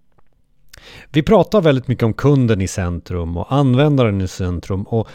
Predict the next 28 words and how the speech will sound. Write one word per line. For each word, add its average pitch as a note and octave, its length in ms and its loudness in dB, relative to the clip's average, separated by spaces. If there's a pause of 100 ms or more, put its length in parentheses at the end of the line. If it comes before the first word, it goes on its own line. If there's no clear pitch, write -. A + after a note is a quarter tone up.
(120)
det - 80 -2
här C#3 140 2
med D3+ 220 0
X - 520 -8
som C3 200 -4
återkommer G#2+ 560 -2
ganska G2 300 -4
mycket, F2+ 420 -4
eller F2+ 140 -6
experience A#2 1040 -2
på A#2 120 -4
engelska, G#2+ 560 -2
upplevelser G2 720 -6
och G#2 200 -6
på, G#2 220 -8
på G2+ 320 -10
svenska. A2 520 -10
Och A#2+ 280 -4 (580)
ska - 160 -8
vi D3 100 0
ta F#3 260 2
det D3+ 80 4
här F#2+ 280 2
med F#2+ 160 -2
Josef G2 640 -4
Brängesjö G#2 800 -2
alldeles F2+ 360 -2
strax? - 580 -10